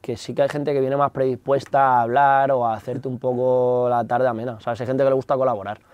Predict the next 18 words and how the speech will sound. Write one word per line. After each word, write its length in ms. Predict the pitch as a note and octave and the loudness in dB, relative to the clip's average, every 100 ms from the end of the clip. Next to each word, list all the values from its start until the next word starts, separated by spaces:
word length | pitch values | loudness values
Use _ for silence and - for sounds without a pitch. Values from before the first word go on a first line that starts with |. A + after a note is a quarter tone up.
| - _ _ | -20 _ _
Luego 100 | A#2+ A#2 | -4 -2
hay 40 | |
gente 220 | B2 B2+ | 0 0
que 80 | C3 | 0
se 80 | A#2 | -2
lo 80 | A2+ | -8
ves 140 | A2+ | -6
en 40 | |
la 120 | B2 A#2 | -4 0
cara 420 | B2+ C3 C3+ C#3 | 2 4 4 4
y 80 | B2+ | 0
hace, 220 | A2+ G2+ | -4 -10
"Vale, 200 | F#2+ F#2+ | -12 -12
tú 80 | G#2 | -12
no 120 | G#2+ | -12
vas 120 | F#2+ | -14
a 40 | |
hablar". 180 | F#2+ F2+ | -16 -20